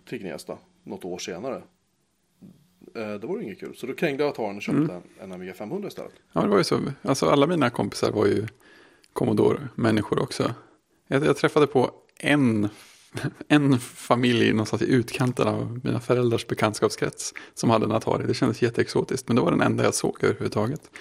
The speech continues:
Speaker 1: Ja, för det var ju så, kom du hem till någon som hade någon annan dator än den du liksom,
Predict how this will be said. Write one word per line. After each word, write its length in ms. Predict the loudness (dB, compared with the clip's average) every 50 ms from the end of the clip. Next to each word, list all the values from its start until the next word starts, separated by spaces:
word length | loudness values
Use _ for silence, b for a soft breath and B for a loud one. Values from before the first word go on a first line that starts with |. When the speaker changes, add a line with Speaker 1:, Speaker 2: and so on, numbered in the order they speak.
| B B B B B B -8
Speaker 1:
Ja, 80 | -6
för 80 | -2 2
det 60 | 4
var 60 | 4 4
ju 40 | 4
så, 100 | 0 -4
kom 160 | -6 -4 -4
du 60 | -2
hem 260 | 0 0 -2 -2 -4
till 140 | -4 -4 -4
någon 260 | -4 -4 -4 -6 -8
som 180 | -8 -8 -8 -6
hade 240 | -6 -6 -6 -6 -8
någon 160 | -10 -8 -8
annan 360 | -8 -8 -6 -6 -6 -6 -4
dator 380 | -2 -2 -4 -4 -6 -8 -8 -8
än 100 | -8 -8
den 200 | -10 -10 -10 -10
du 80 | -10
liksom, 360 | -10 -10 -10 -10 -12 -12 -12